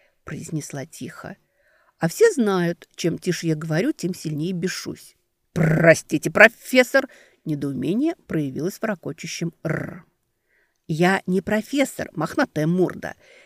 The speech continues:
Я секретарь. И из-за тебя опоздала на свой автобус». «Как, какой автобус?» «Обычный, номер шестнадцать». «Шестнадцать?» Вы когда-нибудь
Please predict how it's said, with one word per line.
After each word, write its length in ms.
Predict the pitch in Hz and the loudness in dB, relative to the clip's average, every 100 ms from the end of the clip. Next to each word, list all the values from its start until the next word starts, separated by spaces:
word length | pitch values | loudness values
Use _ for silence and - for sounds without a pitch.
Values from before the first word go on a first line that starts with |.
| _ | _
Я 320 | 175 147 240 320 | 0 4 4 2
секретарь. 800 | - 240 269 302 - 196 147 - _ _ _ - | -6 -4 0 0 0 -2 -4 -12 _ _ _ 0
И 160 | 185 | 2
из-за 200 | 175 160 | 2 0
тебя 360 | 190 220 240 415 | -4 -2 2 2
опоздала 580 | - 160 160 170 - - | 4 2 0 -4 -8 -10
на 160 | - 135 | -6 -6
свой 300 | - 165 233 | -4 2 2
автобус». 600 | - - 147 - - - _ _ _ _ _ _ _ _ | 2 -4 -6 -6 -12 -20 _ _ _ _ _ _ _ _
«Как, 220 | 175 160 _ _ | 2 2 _ _
какой 560 | - 170 - - 262 | -6 -6 -6 4 6
автобус?» 640 | 240 - 330 - 151 - - _ _ _ _ _ | 6 4 0 0 -4 -10 -20 _ _ _ _ _
«Обычный, 640 | - 427 196 - 151 156 - | 4 4 4 0 -4 -2 -2
номер 320 | 175 247 311 - | 2 6 6 4
шестнадцать». 880 | - 285 - 285 - - - - - _ _ _ _ - | -4 -4 0 0 -2 -10 -14 -18 -20 _ _ _ _ -10
«Шестнадцать?» 880 | - 131 - 135 - - 359 - _ _ _ _ _ _ - | -6 -6 0 0 2 0 0 -6 _ _ _ _ _ _ -4
Вы 160 | 262 | -2
когда-нибудь 640 | - 254 240 170 151 - | -2 0 2 2 -2 -8